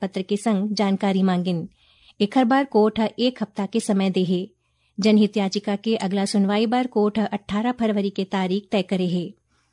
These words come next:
बता दन कि छत्तीसगढ़ राज्य अधिवक्ता परिषद में प्रदेश भर के करीबन पैंतीस हजार अधिवक्ता पंजीकृत हैं। पाछू छह साल ले ए अधिवक्ता काउंसिल के चुनावी प्रक्रिया में हिस्सा नहीं ले पात हैं। चुनाव नहीं होए के सेती अधिवक्ता वेलफेयर समेत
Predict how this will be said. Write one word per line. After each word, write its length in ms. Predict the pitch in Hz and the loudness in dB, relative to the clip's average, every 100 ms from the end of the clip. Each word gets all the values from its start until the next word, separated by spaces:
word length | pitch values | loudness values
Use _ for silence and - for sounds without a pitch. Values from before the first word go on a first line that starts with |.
| - | -6
बता 260 | 190 185 190 | -4 -2 0
दन 240 | 190 214 - - - | 2 0 -2 -10 -4
कि 60 | 254 | -2
छत्तीसगढ़ 580 | 254 277 320 277 320 277 | 0 0 0 2 2 4
राज्य 280 | 247 220 | 2 2
अधिवक्ता 480 | - 202 214 208 226 | 0 0 0 -2 -4
परिषद 420 | 208 208 208 214 | -2 -2 0 0
में 160 | 214 220 | 0 0
प्रदेश 380 | 214 190 202 196 | -2 -2 -2 0
भर 100 | 214 | -2
के 220 | 208 233 | -2 -4
करीबन 400 | 226 208 190 190 | -2 -2 -2 -4
पैंतीस 520 | 196 226 240 269 277 220 | -4 -2 -2 -2 -2 -2
हजार 320 | 202 196 196 _ | 0 -2 -4 _
अधिवक्ता 580 | 202 202 220 226 196 175 - | -2 0 0 -2 -4 -4 2
पंजीकृत 540 | 214 208 - 185 - | 2 2 -2 -6 -2
हैं। 220 | 180 175 - _ _ _ _ - | -2 -4 -14 _ _ _ _ -4
पाछू 260 | - - 202 | -4 0 -2
छह 280 | - 240 247 | 0 0 2
साल 260 | 269 262 | 2 2
ले 140 | 262 269 | 2 0
ए 160 | 214 | -2
अधिवक्ता 540 | - 196 202 202 - 214 | -2 -2 -2 -4 -4 -4
काउंसिल 420 | 208 196 - 202 | -2 -2 -2 -4
के 160 | 214 | -4
चुनावी 360 | 208 208 196 190 | -2 -2 0 -2
प्रक्रिया 380 | 196 190 208 202 | -4 -4 -2 0
में 140 | 202 | 0
हिस्सा 360 | 202 220 - 208 | 0 -2 -2 0
नहीं 180 | 202 196 | 2 2
ले 120 | 190 | 0
पात 320 | 190 175 - | -2 -4 -2
हैं। 220 | 185 170 - _ _ _ _ _ - | -4 -4 -12 _ _ _ _ _ 0
चुनाव 300 | 208 202 196 | 4 4 2
नहीं 220 | 196 196 | 2 2
होए 160 | 202 196 | 2 0
के 140 | 202 | -2
सेती 360 | 202 233 233 254 | 0 -2 0 -2
अधिवक्ता 520 | 196 190 190 - 208 | -2 -2 -2 -4 -4
वेलफेयर 420 | 196 202 202 196 | -2 -2 -2 -4
समेत 420 | 196 220 226 190 | 0 2 2 0